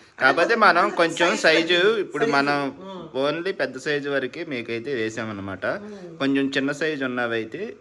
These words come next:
Speaker 1: తీసేసాము. ఇంకా అది హాఫ్ అమౌంట్కి అయితే ఇచ్చేద్దాం అనుకుంటున్నాము.
Speaker 2: అయిపోయింది ఫ్రెండ్స్, అందుకనే ఇస్తున్నాం.
Speaker 1: అవి చేపలు కూడా మీకు చూపిస్తాము. అవి కొంచెం సైజు అయితే చిన్నవన్నమాట.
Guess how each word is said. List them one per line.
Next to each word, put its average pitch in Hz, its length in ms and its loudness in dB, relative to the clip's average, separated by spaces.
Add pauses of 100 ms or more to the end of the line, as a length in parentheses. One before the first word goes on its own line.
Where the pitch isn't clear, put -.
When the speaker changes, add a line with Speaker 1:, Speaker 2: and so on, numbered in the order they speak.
(140)
Speaker 1:
తీసేసాము. 123 600 -6
ఇంకా 165 220 -4
అది 110 120 0
హాఫ్ 110 240 2
అమౌంట్కి 123 440 -6
అయితే 113 260 -4
ఇచ్చేద్దాం 107 460 -6
అనుకుంటున్నాము. 98 560 -10
Speaker 2:
అయిపోయింది 151 320 -16
ఫ్రెండ్స్, 160 300 -18
అందుకనే 151 400 -18
ఇస్తున్నాం. 147 360 -20 (800)
Speaker 1:
అవి 107 180 -8
చేపలు 123 300 -2
కూడా 160 240 -2
మీకు 147 320 -8
చూపిస్తాము. 135 560 -6
అవి 117 340 -8
కొంచెం 107 400 -10
సైజు 120 300 -4
అయితే 143 360 -6 (600)
చిన్నవన్నమాట. 131 640 -4